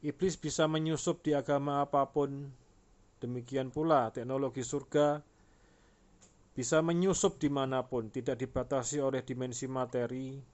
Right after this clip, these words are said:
tidak dibatasi oleh ruang dan waktu, tidak dibatasi oleh agama. Apapun agama Anda, Tuhan Yang Maha Esa bisa menjamah Anda dalam berbagai macam rupa.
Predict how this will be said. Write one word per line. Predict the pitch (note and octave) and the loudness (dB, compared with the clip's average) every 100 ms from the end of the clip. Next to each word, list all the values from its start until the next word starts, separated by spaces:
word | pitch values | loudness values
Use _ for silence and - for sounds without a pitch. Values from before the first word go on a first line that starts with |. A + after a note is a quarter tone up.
| _ _ _ _ _ _ - | _ _ _ _ _ _ -10
tidak | B2 B2 | -4 -2
dibatasi | B2+ C3 A#2+ C3 A#2+ D3+ | -2 0 2 0 2 2
oleh | D3 | 2
ruang | C#3 C#3+ D3 | 2 2 2
dan | C#3+ C3+ | 2 0
waktu, | C#3 C3+ - D3 C#3+ C#3+ | 2 0 -2 -4 -4 -4
tidak | C#3 B2+ | -4 -4
dibatasi | B2+ B2 B2 B2+ C3 C3+ | -4 -4 -2 -2 -2 -2
oleh | C3 B2 | 0 -2
agama. | A#2+ A2+ G#2+ G#2 F#2+ F#2+ _ _ _ _ _ _ _ _ _ - _ _ _ - - - - - | -2 -4 -4 -6 -10 -18 _ _ _ _ _ _ _ _ _ -20 _ _ _ -20 -20 -20 -14 -6
Apapun | E3+ F3 F3 G3 | 2 4 6 6
agama | F#3+ F3 E3+ E3+ E3 | 6 6 6 6 4
Anda, | E3+ D#3+ D#3+ D#3+ D3+ D3+ - - - _ _ - _ - _ - - _ _ - _ _ - | 4 8 10 10 10 6 -2 -20 -20 _ _ -20 _ -20 _ -20 -20 _ _ -20 _ _ -2
Tuhan | C#3+ D#3 D#3 | 2 4 4
Yang | D#3 | 2
Maha | D3+ C#3+ C#3 | 2 0 0
Esa | - D3+ D3 | 4 6 6
bisa | - B2+ D3+ D3 | 2 0 2 2
menjamah | C#3+ B2 A#2+ A#2+ B2 | 0 0 0 0 -2
Anda | A#2+ A#2 A2+ G#2 G2 | -2 -2 -2 -2 -4
dalam | - B2 C3+ B2 | -2 0 0 0
berbagai | B2+ - A#2+ C3+ | -4 -2 -2 -2
macam | B2+ B2+ A#2+ C3 B2+ B2 A#2+ - _ _ - | -2 -2 -2 -4 -4 -8 -16 -20 _ _ -14
rupa. | B2+ B2+ B2 A#2 F#2+ | -6 -6 -2 -2 -2